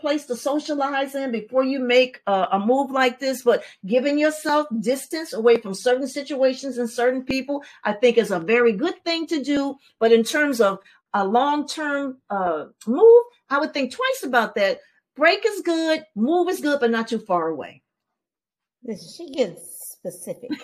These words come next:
Speaker 2: <laughs> You can move, but around the corner. <laughs> Don't go too far. Oh, this is hilarious.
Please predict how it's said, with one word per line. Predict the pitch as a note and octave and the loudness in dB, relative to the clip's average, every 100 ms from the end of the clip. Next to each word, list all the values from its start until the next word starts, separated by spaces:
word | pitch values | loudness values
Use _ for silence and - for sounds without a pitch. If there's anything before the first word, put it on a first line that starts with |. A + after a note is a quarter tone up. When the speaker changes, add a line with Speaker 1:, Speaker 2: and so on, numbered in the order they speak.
| - | -6
Speaker 2:
<laughs> | C#4+ C4 - _ - - - _ D4+ - G#4+ - - G4+ A#3+ A3+ - - C4 | -4 -4 -10 _ -20 -20 -20 _ -16 -16 -20 -20 -14 -6 -6 -6 -12 -10 -6
You | E4 | -4
can | F4 C4 G#3+ | -2 -4 -2
move, | A#3 C#4 C4+ C4+ - _ | -2 -2 -4 -6 -10 _
but | G3+ A#3 | -4 -2
around | F#3 F3+ F#3 F3+ | -2 -4 -4 -6
the | E3+ | -8
corner. | - A4+ - - - - | -4 -4 -6 -14 -12 -4
<laughs> | C4 - D#4 D#4 - - - - - - | -2 -2 -2 -4 -4 -4 -2 -2 -2 0
Don't | G#3+ - D#4+ - F4+ - - - - B3+ D#4+ | 0 0 -2 0 0 -2 -4 -8 -6 -4 -4
go | - - - - E4 D4+ | -4 -8 -8 0 0 0
too | - | 2
far. | D4+ A#3+ G3 A3 - - - - - _ | 4 4 2 -6 -10 -10 -10 -8 -8 _
Oh, | - A4+ B4+ A#4+ A4+ | 0 6 8 6 4
this | G4 D#4+ | -4 -6
is | C#4 | -6
hilarious. | D4+ E4+ D4 G3+ G3 | -6 -4 -4 -6 -10